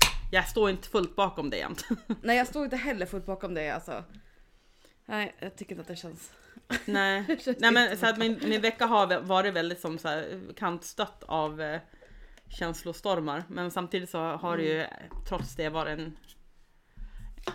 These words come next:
Speaker 1: en, <clears throat> en jättebra vecka. Jag tycker
Speaker 2: Ja, det är skönt att höra det i alla fall, för jag vet att det har varit lite,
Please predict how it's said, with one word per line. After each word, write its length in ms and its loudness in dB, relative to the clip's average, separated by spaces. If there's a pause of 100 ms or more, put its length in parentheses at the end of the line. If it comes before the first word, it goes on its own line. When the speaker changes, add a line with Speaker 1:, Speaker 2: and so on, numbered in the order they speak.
(100)
Speaker 1:
en, 440 0 (340)
<clears throat> 460 2
en 120 0
jättebra 400 2
vecka. 380 -4 (2250)
Jag 160 -2
tycker 160 0
Speaker 2:
Ja, 60 6
det 60 0
är 40 -2
skönt 200 -2
att 60 0
höra 140 2
det 100 -2
i 60 0
alla 100 -2
fall, 200 -6
för 60 -6
jag 80 -2
vet 180 -4
att 100 -12
det 60 -6
har 60 -4
varit 260 -8
lite, 260 -12